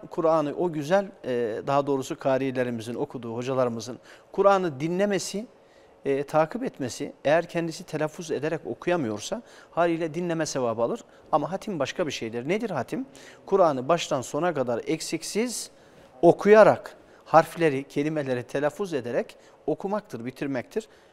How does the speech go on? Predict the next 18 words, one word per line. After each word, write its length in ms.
E, 300
bunu 300
yapabilene 600
de 120
ne 60
ala, 540
e, 60
o 220
da 140
ayrı 300
bir, 300
e, 140
daha 180
doğrusu, 420
e, 120
tavsiye 460
edilen, 440
e, 60